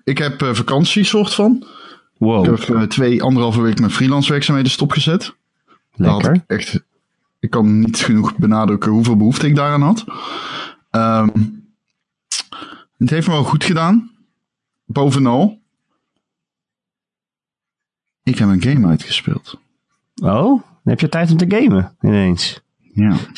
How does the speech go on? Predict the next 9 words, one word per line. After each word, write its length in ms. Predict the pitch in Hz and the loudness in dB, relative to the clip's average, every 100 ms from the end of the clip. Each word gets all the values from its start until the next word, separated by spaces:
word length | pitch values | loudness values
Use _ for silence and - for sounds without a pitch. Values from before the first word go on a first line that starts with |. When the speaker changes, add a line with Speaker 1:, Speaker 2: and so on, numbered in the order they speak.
| - - - | -4 -2 -2
Speaker 1:
Erik, 380 | 123 143 180 190 | 0 0 -2 0
het 180 | 147 127 | -2 0
was 360 | 123 - - | -2 -2 0
een, 160 | 113 110 | 2 2
Speaker 2:
Wat 120 | 107 | 2
Speaker 1:
eh, 80 | 101 | 2
Speaker 2:
dan? 240 | 95 107 - _ _ _ _ _ _ _ _ _ - | 2 0 -2 _ _ _ _ _ _ _ _ _ -10
Speaker 1:
ik 100 | 120 | -4
heb 260 | 127 120 | 0 0